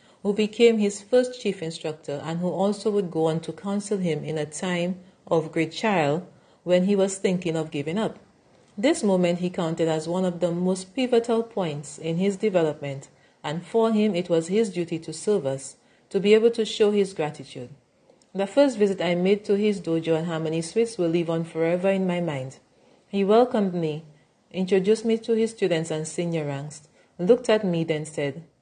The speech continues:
"Teach." In my mind, I asked,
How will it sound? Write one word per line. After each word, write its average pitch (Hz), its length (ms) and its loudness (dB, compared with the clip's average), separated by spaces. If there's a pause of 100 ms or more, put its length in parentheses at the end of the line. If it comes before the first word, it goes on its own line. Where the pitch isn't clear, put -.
"Teach." - 420 -8 (600)
In 160 180 -2
my 170 160 4
mind, 196 380 2
I 156 140 0
asked, 143 440 -6